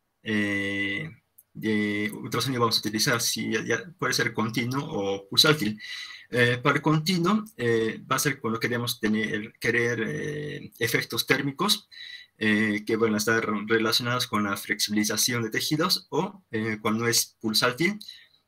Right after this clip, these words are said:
cuando queremos tener eje-, efectos mecánicos que van a estar relacionados con el efecto de cavitación, y, eh,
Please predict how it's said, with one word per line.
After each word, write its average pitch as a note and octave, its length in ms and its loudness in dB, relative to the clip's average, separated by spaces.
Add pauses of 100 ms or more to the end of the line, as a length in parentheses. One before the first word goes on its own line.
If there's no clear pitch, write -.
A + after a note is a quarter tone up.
(380)
cuando G#2 880 0 (920)
queremos C3+ 400 4
tener B2+ 320 -2
eje-, A2+ 380 -2
efectos C3 460 0
mecánicos D3 580 4
que - 160 -2
van A#2+ 120 0
a - 20 -2
estar A#2 180 -2
relacionados A#2 680 0
con G#2+ 160 -2
el G#2 100 -2
efecto A2 400 -4
de G#2 140 -4
cavitación, A#2 680 0 (600)
y, - 320 -4
eh, G#2+ 320 0